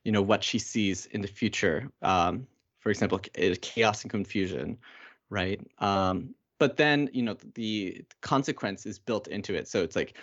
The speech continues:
what, then she asks the table, "What did I fail to foresee?" You know, when she finally says, you know, "I, this prophecy that I made occurs. There's chaos and confusion, you know, in the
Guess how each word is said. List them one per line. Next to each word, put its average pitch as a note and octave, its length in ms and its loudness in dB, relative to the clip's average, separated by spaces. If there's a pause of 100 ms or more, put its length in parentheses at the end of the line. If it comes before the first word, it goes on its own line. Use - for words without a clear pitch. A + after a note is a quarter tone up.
(140)
what, B2 280 2 (160)
then B2 260 4
she - 240 0
asks G#2+ 340 0
the A2 80 -4
table, A2 280 0
"What G2+ 160 -4
did A2+ 120 0
I F#2 100 2
fail F#2 380 0
to F2 460 -8 (560)
foresee?" G2+ 760 0 (100)
You A2+ 100 2
know, G#2+ 60 4
when G#2+ 240 4
she A2 400 0 (140)
finally A2+ 380 4
says, F#2+ 360 -2
you E2 80 -4
know, F2+ 240 -4 (440)
"I, A#2+ 320 4
this - 420 -2 (180)
prophecy B2 560 -2
that F2+ 140 -6
I F#2+ 80 -4
made F2+ 400 -4 (200)
occurs. F#2+ 520 -4
There's G2+ 220 -4
chaos A2 360 2
and A2 140 -4
confusion, G2+ 480 -8
you F#2 100 -6
know, F2 100 -6
in E2 140 -4
the G#2+ 100 0